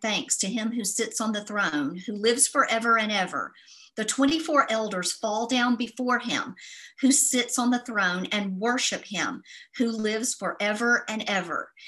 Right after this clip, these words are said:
and cast their crowns before the throne, saying, 'You are worthy, O Lord,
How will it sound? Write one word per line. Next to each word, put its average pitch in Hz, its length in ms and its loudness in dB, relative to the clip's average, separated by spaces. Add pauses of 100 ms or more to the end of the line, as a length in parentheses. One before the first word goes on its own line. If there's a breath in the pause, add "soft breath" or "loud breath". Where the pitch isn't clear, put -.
(220 loud breath)
and 214 160 -2
cast - 480 2
their 320 160 0
crowns 190 560 -2
before 214 360 0
the 247 100 0
throne, 196 500 -2
saying, 180 680 0 (400 loud breath)
'You 294 460 6
are 302 260 4
worthy, 190 540 4
O 196 60 2
Lord, 185 600 -2